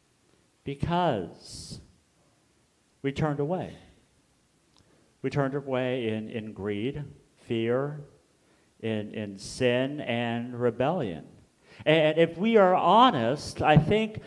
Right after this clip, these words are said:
we see ourselves i-, in a, in a dimmer or, or smaller light because, well, all of creation contins-, continues to suffer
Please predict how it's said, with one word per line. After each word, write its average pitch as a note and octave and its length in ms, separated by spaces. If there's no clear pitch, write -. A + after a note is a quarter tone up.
we F3 220
see A#3+ 360
ourselves G3 720
i-, E3+ 40
in E3+ 300
a, E3 140
in D#3+ 260
a D#3 100
dimmer G#3 560
or, D#3 240
or D3+ 180
smaller G3 600
light G3 520
because, D#3+ 1200
well, E3 520
all G#3+ 240
of - 160
creation G#2+ 420
contins-, - 500
continues C#3 600
to A#2 120
suffer E3+ 580